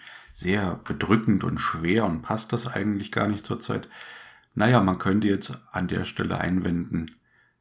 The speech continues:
äh, Lyrik, wann passt die eigentlich? Also, man sucht sie sich manchmal nach der eigenen Stimmung heraus, ja, und manchmal,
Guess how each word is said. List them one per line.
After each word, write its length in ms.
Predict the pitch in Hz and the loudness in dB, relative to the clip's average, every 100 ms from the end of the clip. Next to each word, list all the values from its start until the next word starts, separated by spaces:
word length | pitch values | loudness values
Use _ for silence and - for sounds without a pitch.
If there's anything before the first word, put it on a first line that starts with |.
| _ - | _ -14
äh, 160 | - - | -12 -8
Lyrik, 800 | 92 92 110 120 110 107 - - _ _ _ _ _ _ _ _ _ _ _ _ _ _ _ _ _ - - - - | -4 4 6 6 4 2 -8 -14 _ _ _ _ _ _ _ _ _ _ _ _ _ _ _ _ _ -18 -18 -18 -2
wann 200 | 92 95 | 0 0
passt 340 | - 123 - | -2 -2 0
die 140 | 110 - | 2 2
eigentlich? 600 | - - 82 82 80 - | 0 -2 -4 -4 -6 -4
Also, 300 | 90 90 85 - - - - _ _ _ _ | -2 -2 -4 -8 -18 -20 -20 _ _ _ _
man 300 | 101 95 95 | 0 2 4
sucht 360 | 101 131 - - | 4 4 2 0
sie 160 | 117 | 2
sich 320 | 110 110 - | 6 4 4
manchmal 440 | - 113 127 107 104 | 2 2 4 2 4
nach 380 | 98 95 - - | 2 -2 -6 -8
der 360 | - 92 90 - | -2 2 2 2
eigenen 380 | 87 90 90 87 | 2 4 4 2
Stimmung 600 | - 104 107 85 - - - - | 0 4 6 6 0 -8 -16 -16
heraus, 600 | - 95 87 - - - | -4 -2 0 -2 -4 -4
ja, 120 | - 95 | 0 2
und 80 | |
manchmal, 420 | 92 92 92 87 | 2 0 2 0